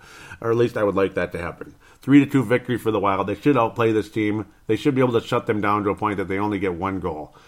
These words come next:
And if they get two, come on. That would be annoying, honest to God. That would be very annoying. Arizona Cardinals. No, Arizona. <laughs> I'm just messing around. Arizona Coyotes.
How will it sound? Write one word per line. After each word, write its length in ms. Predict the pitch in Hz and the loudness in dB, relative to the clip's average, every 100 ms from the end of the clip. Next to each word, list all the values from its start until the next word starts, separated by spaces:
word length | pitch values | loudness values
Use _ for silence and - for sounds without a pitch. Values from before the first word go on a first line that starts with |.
| - 120 | -16 -6
And 100 | 113 | -4
if 100 | 139 | 0
they 100 | 160 | 2
get 200 | 127 - | 2 0
two, 360 | 110 104 101 - - - | 0 0 -2 -10 -20 -10
come 280 | - 85 | -4 -4
on. 280 | 73 69 69 - - | -6 -12 -14 -20 -6
That 80 | 120 | -4
would 120 | 98 | -2
be 160 | 101 101 - | -2 -4 -8
annoying, 560 | 98 101 104 87 73 - - | -6 -4 -2 -4 -8 -18 -8
honest 300 | 107 104 - | -6 -6 -6
to 60 | 95 | -6
God. 240 | 90 82 | -6 -4
That 100 | 101 | -2
would 100 | 98 | -2
be 340 | 104 101 117 - | -2 -6 -10 -6
very 280 | 127 123 98 | -2 0 0
annoying. 320 | 87 80 76 - - - - | -4 -8 -12 -20 -20 -20 -8
Arizona 720 | 127 165 165 123 143 143 143 143 | 2 2 4 6 6 6 2 2
Cardinals. 640 | 147 151 95 92 107 - | 4 4 4 -2 -2 -2
No, 160 | 110 110 | -2 2
Arizona. 680 | 123 143 135 123 117 127 - - - - - - - - - - | 2 4 2 2 0 -2 -8 -18 -18 -20 -20 -20 -20 -20 -14 -2
<laughs> 160 | 160 - | 0 0
I'm 140 | 113 | -4
just 140 | 95 85 | -4 -6
messing 300 | 82 - 85 | -6 -6 -6
around. 280 | 82 87 87 - - - | -6 -6 -10 -20 -20 -2
Arizona 460 | 139 165 147 160 147 | 4 4 6 4 2
Coyotes. 640 | 101 90 82 80 80 | -2 -4 -6 -6 -10